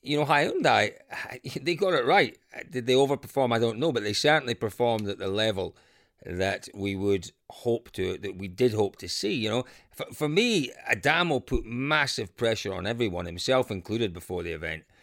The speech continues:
because you're looking at it saying, "Goodness me, you know, you're demanding a win, you're demanding a return to form on an event that,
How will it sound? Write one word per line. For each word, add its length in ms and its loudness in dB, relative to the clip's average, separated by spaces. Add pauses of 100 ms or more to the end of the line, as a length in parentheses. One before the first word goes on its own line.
(240)
because 300 -4
you're 100 2
looking 260 2
at 120 0
it 140 -4
saying, 300 -2
"Goodness 300 -6
me, 160 -2
you 220 -8
know, 80 -4
you're 160 -2
demanding 560 -2
a 60 -4
win, 260 -2
you're 100 -6
demanding 580 -2
a 60 -4
return 380 -6
to 80 -12
form 400 -4 (420)
on 200 0
an 140 0
event 520 2
that, 220 -2